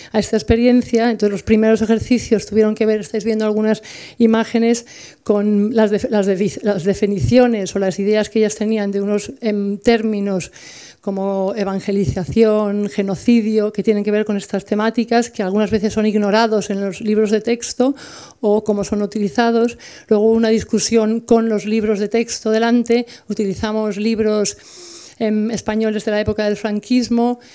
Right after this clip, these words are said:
libros desde la transición hasta la actualidad y libros latinoamericanos donde se hizo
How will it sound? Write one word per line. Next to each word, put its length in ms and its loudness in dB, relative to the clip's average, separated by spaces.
libros 320 -2
desde 200 -2
la 80 -2
transición 640 -4
hasta 220 -6
la 60 -2
actualidad 640 0
y 180 0
libros 280 -2
latinoamericanos 840 -2
donde 220 -4
se 140 -6
hizo 400 -2